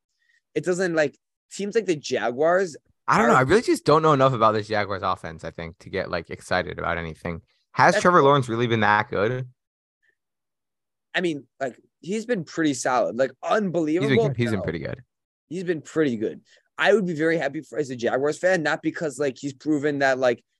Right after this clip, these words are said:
Speaker 1: he's unbelievable now, but that he's shown that he has the skills that to, he's proven that if he keeps developing the way he is, he's going to be a generational talent.
Speaker 2: Mm-hmm.
Speaker 1: Which is
Speaker 2: Okay.
Speaker 1: exactly what they wanted. Okay, yeah. Let's move on. Ravens, Falcons.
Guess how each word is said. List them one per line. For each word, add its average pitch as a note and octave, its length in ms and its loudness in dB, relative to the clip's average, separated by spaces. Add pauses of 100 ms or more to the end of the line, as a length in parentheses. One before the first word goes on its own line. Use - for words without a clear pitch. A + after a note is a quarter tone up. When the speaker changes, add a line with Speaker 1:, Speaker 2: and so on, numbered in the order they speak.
Speaker 1:
he's D#3 260 -8
unbelievable E3 560 0
now, D3+ 280 0
but B2+ 200 -4
that C#3+ 180 2 (460)
he's F#3 260 -8
shown E3 540 0
that C#3+ 120 -6
he C#3 160 -8
has D3 140 0
the C3+ 80 -12
skills D3+ 760 0
that C#3+ 200 -4 (260)
to, C#3 440 -4 (100)
he's F#3 200 -10
proven F3 320 0
that D#3+ 140 -2
if D#3 100 -2
he D3+ 100 -6
keeps E3+ 260 -8
developing C3+ 460 0
the C#3 80 -4
way C3+ 140 -2
he B2+ 140 -2
is, C#3+ 140 0
he's C3 160 -8
going C#3+ 220 -4
to B2+ 60 -6
be B2+ 100 -2
a B2 60 0
generational A2+ 600 -6
talent. - 220 -20 (1000)
Speaker 2:
Mm-hmm. B2 320 4 (300)
Speaker 1:
Which D3 160 4
is D#3+ 60 4
Speaker 2:
Okay. D#3 220 6
Speaker 1:
exactly D3 360 -6
what C#3 140 -4
they C3 80 -4
wanted. F2 340 -8 (220)
Okay, D#3 280 0 (200)
yeah. B2 220 -2 (280)
Let's C#3+ 200 -2
move E3+ 180 2
on. D3 360 0 (500)
Ravens, F3 460 0
Falcons. E3 680 -2